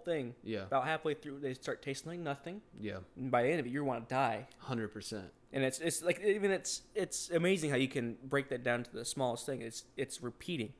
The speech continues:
Speaker 2: Yes.
Speaker 1: Even the smallest things have this attribute.
Speaker 2: Yeah. You idolize it, you worship it, you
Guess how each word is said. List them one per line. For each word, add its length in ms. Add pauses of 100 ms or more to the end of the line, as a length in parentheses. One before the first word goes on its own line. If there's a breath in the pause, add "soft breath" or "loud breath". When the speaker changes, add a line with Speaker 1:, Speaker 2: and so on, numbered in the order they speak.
(200)
Speaker 2:
Yes. 440
Speaker 1:
Even 180
the 80
smallest 560
things 260
have 200
this 160
attribute. 480 (200)
Speaker 2:
Yeah. 400
You 200 (240)
idolize 600
it, 180 (240 loud breath)
you 120
worship 540
it, 240 (300 loud breath)
you 360